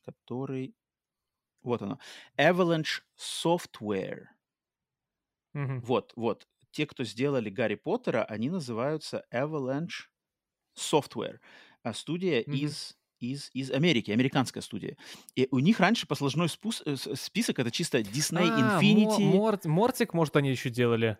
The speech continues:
Speaker 2: Э,
Speaker 1: Э,
Speaker 2: Ultimate.
Speaker 1: да, да, да, да, да. Они делали, ну, это в девяностых годах они
Speaker 2: Давно-давно.
Speaker 1: делали.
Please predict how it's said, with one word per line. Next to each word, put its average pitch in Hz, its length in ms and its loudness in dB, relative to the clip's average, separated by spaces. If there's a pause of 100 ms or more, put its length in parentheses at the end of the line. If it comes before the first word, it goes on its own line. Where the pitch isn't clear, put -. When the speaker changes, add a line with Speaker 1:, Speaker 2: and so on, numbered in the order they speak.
(160)
Speaker 2:
Э, 127 40 2
Speaker 1:
Э, 123 440 6
Speaker 2:
Ultimate. 117 560 -4 (1120)
Speaker 1:
да, 113 300 2 (180)
да, 113 320 0
да, 117 220 -2
да, 120 100 -8
да. 110 200 -12
Они 123 200 0
делали, 123 560 0
ну, 135 100 4
это 139 120 0
в 107 40 -8
девяностых 131 420 4
годах 123 220 4
они 120 120 0
Speaker 2:
Давно-давно. - 20 -2
Speaker 1:
делали. 120 320 2